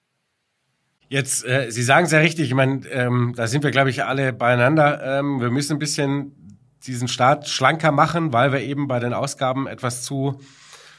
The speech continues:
voluminös unterwegs sind in allerlei Richtungen. Ähm, aber das wird uns ja wohl kaum reichen. Das reicht ja, um mal wieder einen positiven, äh, Staatshaushalt zu haben, aber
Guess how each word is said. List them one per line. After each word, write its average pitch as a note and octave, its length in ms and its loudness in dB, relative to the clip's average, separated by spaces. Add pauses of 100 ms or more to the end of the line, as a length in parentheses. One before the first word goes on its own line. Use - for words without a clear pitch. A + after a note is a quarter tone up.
(440)
voluminös D3 580 4
unterwegs C#3+ 520 0
sind E3+ 220 2
in D3 160 -2
allerlei C3 360 2
Richtungen. E3 600 -2
Ähm, C3+ 480 0 (540)
aber C3 140 4
das C#3+ 200 2
wird F3+ 140 0
uns E3+ 180 -2
ja D3+ 140 4
wohl D3 160 0
kaum D3 280 2
reichen. D#3 360 2
Das C3 140 -2
reicht D3 260 2
ja, D3+ 160 2
um D3 240 2
mal C3+ 180 6
wieder C3 280 2
einen A#2+ 160 0
positiven, B2 720 0
äh, A2+ 260 -8
Staatshaushalt C3 560 0
zu B2 80 0
haben, C#3+ 260 2
aber B2 360 0